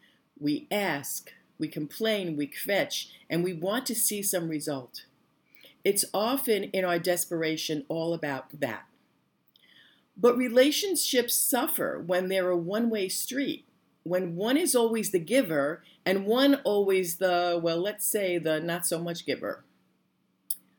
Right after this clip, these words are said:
Likewise, our relationship with God is not a one-way street. Just as we resemble the Israelites crying out,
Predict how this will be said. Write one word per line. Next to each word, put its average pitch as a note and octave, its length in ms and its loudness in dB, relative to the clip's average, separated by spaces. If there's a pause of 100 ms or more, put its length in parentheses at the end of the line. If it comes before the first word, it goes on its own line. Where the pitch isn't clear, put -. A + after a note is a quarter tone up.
(100)
Likewise, D#3+ 1040 -4 (600)
our F3 100 -2
relationship F#3 760 -4
with D3+ 180 -10
God D#3 260 -6
is C#3 160 -6
not D3+ 320 -6 (140)
a D3+ 60 -2
one-way C#3+ 500 -2
street. - 420 -8 (800)
Just B3+ 320 2
as A#3+ 160 2
we G#3 260 -4
resemble F#3+ 520 0
the F3 180 0
Israelites E3 640 -2
crying A3 540 -4
out, F3+ 320 -6